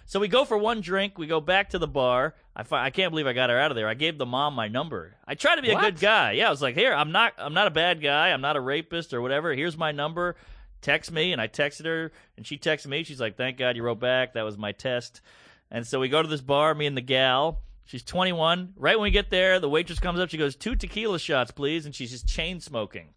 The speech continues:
Speaker 2: Oh, boy.
Speaker 1: Like, what is going on? This girl's twenty-one, just turned twenty-one.
Speaker 2: She's like female Norman Bates.
Speaker 1: Yes.
Speaker 2: She's Norma Bates.
Speaker 1: <laughs> Yeah. So, uh, we start to talk, and turns out,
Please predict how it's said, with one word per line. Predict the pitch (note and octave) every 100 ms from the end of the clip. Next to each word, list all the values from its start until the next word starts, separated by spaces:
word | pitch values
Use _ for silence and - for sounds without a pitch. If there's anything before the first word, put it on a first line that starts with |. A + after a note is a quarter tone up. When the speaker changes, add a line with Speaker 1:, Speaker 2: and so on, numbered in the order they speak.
| G2+
Speaker 2:
Oh, | C3 G2
boy. | F#2+ A#2+ G#2+
Speaker 1:
Like, |
what | A#2 B3
is | E3
going | B2 A2+
on? | D#3
This | A#3+
girl's | C4 A#3+
twenty-one, | - D4+ E4 D4+ D4 C#4
just | C#3+ B3+ D4+
turned | - D4 D4
twenty-one. | B3+ C#4+ C#4+ C#4+ C4+
Speaker 2:
She's | C#3+ F#3
like | B3+ -
female | - A#3+ A#3+ F#3
Norman | E3+ G#3 F#3+
Bates. | C#3+ A#3+ G3+ - -
Speaker 1:
Yes. | E3+ C4+ C#4+ A#3+ - - -
Speaker 2:
She's | F3 D3
Norma | F3 G3+
Bates. | F#3+ A3+ C4 - - -
Speaker 1:
<laughs> |
Yeah. | F#3 - A#3+ B3 G3 A2 E2 _ - -
So, | - - F3 E3+ E3+
uh, | E3+ E3 D#3+ C#3+ C3+ C#3+ C#3
we | D#3+
start | - G3
to | E3
talk, | - A3 A#3+
and | F3+ D#3
turns | - B3 B3 G#3+
out, | C#4 C4 A#3+ -